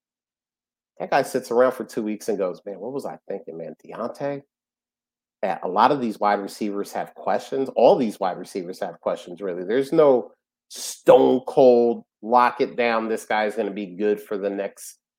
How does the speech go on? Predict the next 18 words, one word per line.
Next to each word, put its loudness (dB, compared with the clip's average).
seven 0
years -2
without -4
a -10
doubt. -8
We -4
have 0
questions -4
about -6
all 0
these -10
guys. -4
And 0
maybe -4
he -8
goes, 0
"Ah, -14
nah, -10